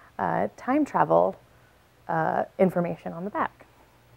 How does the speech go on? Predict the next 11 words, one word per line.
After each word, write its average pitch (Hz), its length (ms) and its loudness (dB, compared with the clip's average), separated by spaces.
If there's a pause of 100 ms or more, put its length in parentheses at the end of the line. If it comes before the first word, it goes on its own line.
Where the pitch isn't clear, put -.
(180)
They're 156 180 10
really 147 260 4
beautiful 151 380 -8
candles 139 540 -6
that 143 280 4
have, 147 360 -2 (400)
uh, 156 180 -10
that - 140 -12
you - 80 -8
can 156 220 -10
light 147 440 -6